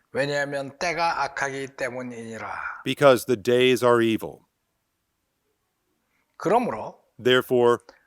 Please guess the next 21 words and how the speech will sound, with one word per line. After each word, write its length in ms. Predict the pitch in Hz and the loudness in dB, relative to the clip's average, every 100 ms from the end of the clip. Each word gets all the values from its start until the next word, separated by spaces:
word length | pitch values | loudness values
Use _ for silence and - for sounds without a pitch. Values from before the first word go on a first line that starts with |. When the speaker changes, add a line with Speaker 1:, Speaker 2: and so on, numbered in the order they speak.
| _ | _
Speaker 1:
어리석은 720 | - 127 165 190 185 185 180 | -6 -2 0 0 -2 -4 -6
자가 320 | 165 165 156 143 | -4 -2 -2 -4
되지 240 | 147 135 | -6 -6
말고 500 | 131 123 123 175 220 _ 104 | -8 -8 -8 -10 -12 _ -10
Speaker 2:
do 220 | 104 143 | -2 0
not 280 | 143 139 151 | 2 2 2
be 120 | 135 | -2
foolish, 640 | 127 - 151 123 80 - - _ _ _ _ - | -6 -2 0 0 -4 -12 -16 _ _ _ _ -10
Speaker 1:
오직 480 | 135 143 143 143 - | -6 -6 -6 -10 -12
이해하도록 760 | 131 139 135 123 127 120 - | -8 -4 -4 -6 -8 -10 -10
하라. 260 | - 110 - - | -10 -10 -8 2
Speaker 2:
but 180 | 135 | 2
understand 880 | 135 160 165 151 160 151 101 53 - _ _ _ _ _ _ | 4 2 0 0 0 0 -2 -6 -20 _ _ _ _ _ _
Speaker 1:
무엇이 600 | 123 151 156 151 151 143 | -6 -4 -2 -2 -4 -8
주의 440 | - 151 170 151 | -10 -8 -8 -8
뜻인지. 500 | - 127 - 107 - - _ _ - | -10 -12 -12 -12 -14 -16 _ _ 2
Speaker 2:
what 180 | 135 - | 2 2
the 80 | 123 | -4
Lord's 520 | 110 123 127 127 - | 0 4 4 2 -2
will 360 | 98 117 117 110 | 0 4 4 2
is. 500 | 107 80 57 - - | -4 -6 -10 -20 -20